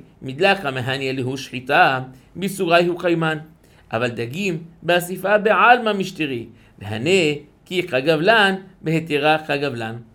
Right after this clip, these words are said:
אמר לו, וכי זו שאלה, בהמה,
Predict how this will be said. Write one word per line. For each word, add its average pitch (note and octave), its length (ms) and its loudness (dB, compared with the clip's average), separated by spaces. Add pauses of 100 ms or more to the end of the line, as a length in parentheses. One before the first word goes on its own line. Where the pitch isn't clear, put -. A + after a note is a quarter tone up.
(640)
אמר A#2+ 220 -2
לו, C#3+ 220 0
וכי D3 220 -4
זו B2 160 -8
שאלה, G2+ 440 -2 (580)
בהמה, C3+ 680 0